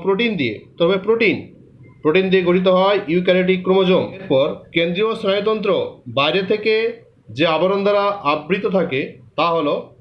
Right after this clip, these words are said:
উত্তর হবে মেনিনজেস। টু পয়েন্ট ফোর, ড্যাশ হলো ক্রোমোজোম বাহিত প্রচ্ছন্ন রোগ। উত্তর হবে হিমোফিলিয়া হলো ক্রোমোজোম বাহিত প্রচ্ছন্ন রোগ। এরপর কন্যা সন্তান বাবা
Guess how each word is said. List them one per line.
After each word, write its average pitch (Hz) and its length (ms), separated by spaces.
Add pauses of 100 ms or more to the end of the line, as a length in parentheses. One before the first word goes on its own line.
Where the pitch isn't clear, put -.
(140)
উত্তর 143 200
হবে 180 140
মেনিনজেস। 202 440 (720)
টু 190 120
পয়েন্ট 214 260
ফোর, 185 160 (500)
ড্যাশ 180 320
হলো 214 140 (120)
ক্রোমোজোম 196 440
বাহিত 208 200 (100)
প্রচ্ছন্ন 202 400 (120)
রোগ। 185 120 (640)
উত্তর 147 280
হবে 170 180
হিমোফিলিয়া 226 580
হলো 175 180 (240)
ক্রোমোজোম 185 400
বাহিত 190 240
প্রচ্ছন্ন 196 340 (140)
রোগ। 233 120 (640)
এরপর 175 320 (120)
কন্যা 180 300
সন্তান 208 360 (200)
বাবা 180 260